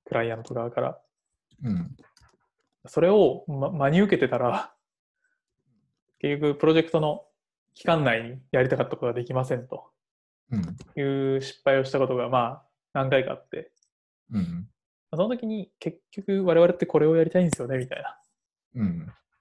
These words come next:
Speaker 1: 「で、そのためにはここが最短経路だよ」とか。「で、これをやる、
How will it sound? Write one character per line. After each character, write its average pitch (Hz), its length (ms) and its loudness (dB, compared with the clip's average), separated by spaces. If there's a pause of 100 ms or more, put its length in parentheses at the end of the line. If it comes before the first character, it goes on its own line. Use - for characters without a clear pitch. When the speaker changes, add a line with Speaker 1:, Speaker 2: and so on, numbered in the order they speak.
(140)
Speaker 1:
「で、 151 100 0
そ - 120 -4
の 196 80 0
た - 80 -6
め 233 80 -2
に 208 80 -2
は - 60 -6
こ 139 160 -10
こ 160 120 0
が 165 180 4
最 139 240 -4
短 139 200 -4
経 147 140 2
路 127 160 2
だ - 240 -6 (480)
よ」 135 180 -2
と - 80 -10
か。 - 180 -20 (1700)
「で、 165 80 -6
こ - 160 -8
れ 196 60 2
を 208 100 4
や 185 120 6
る、 208 280 -2